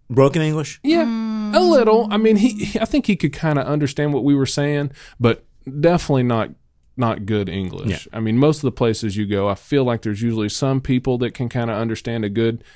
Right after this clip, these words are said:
Speaker 2: it was a little less than normal with him. And, uh, yeah, so it was interesting. We had, like, pictures and maps, uh, that we'd saved on our phone for pictures and stuff,
Speaker 1: Mm-hmm.
Speaker 2: uh, 'cause we didn't, you
Speaker 1: Right.
Speaker 2: know, we don't, we're not using the Wi-Fi and,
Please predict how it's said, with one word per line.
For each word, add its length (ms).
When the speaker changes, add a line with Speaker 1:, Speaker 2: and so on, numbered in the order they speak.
Speaker 2:
it 100
was 160
a 60
little 200
less 220
than 160
normal 320
with 160
him. 260
And, 460
uh, 400
yeah, 300
so 280
it 40
was 140
interesting. 420
We 120
had, 120
like, 260
pictures 460
and 160
maps, 560
uh, 380
that 140
we'd 360
saved 300
on 100
our 80
phone 340
for 120
pictures 420
and 100
stuff, 380
Speaker 1:
Mm-hmm. 160
Speaker 2:
uh, 420
'cause 180
we 80
didn't, 260
you 60
Speaker 1:
Right. 60
Speaker 2:
know, 40
we 80
don't, 220
we're 100
not 140
using 140
the 60
Wi-Fi 600
and, 320